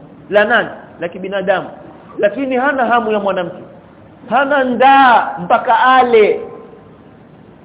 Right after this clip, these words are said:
Kwa hivyo hahitaji kushiba juu wala kwa chini. Alipuliza.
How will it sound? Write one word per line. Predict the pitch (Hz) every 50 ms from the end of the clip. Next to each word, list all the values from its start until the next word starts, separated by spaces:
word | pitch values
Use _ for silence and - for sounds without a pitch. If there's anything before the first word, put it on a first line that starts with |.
| - - - - - - -
Kwa | 233 262
hivyo | 254 247
hahitaji | 226 226 240 240 233 302 294 233 247 262
kushiba | 247 254 226 - - 254 233 220 240 247
juu | 220 240 285 302 277
wala | 277 262 254 240
kwa | 247 240 226
chini. | - - 220 185 151 - - - - - - - - - - - - - - - - - - - - - - - - - - - - _ - - - - - - - - - - - - - - - -
Alipuliza. | 220 233 254 240 - 240 254 262 294 294 277 220 202 226 202 175 -